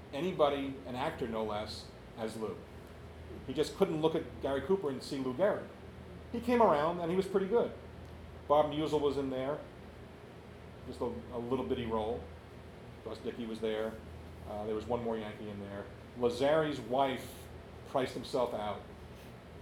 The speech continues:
She was asked, she, she asked for too much money. Um, is it Wally Pipp? Wally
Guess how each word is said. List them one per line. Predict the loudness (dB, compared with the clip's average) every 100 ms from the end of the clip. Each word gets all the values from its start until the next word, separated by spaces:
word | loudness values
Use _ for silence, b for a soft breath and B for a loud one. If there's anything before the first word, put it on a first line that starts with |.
| -14 -12 -12 -6
She | -2
was | 2
asked, | 4 2 -2
she, | -6 -6 -6
she | -2 -2 -2 -6 -8
asked | -6 -6
for | -6
too | -6
much | -4 -4 -6
money. | -8 -8 -10 -14 -14 -14 -14 -14 -14 -14 -12 -2
Um, | 2 4 4 0 -6 -12 -16 -16 -14 -14 -14 -14 -12 -14 -14 -14 -14 -8
is | -8
it | -4
Wally | 0 2 0 -4 -12 -8 -6
Pipp? | -6 0
Wally | 4 4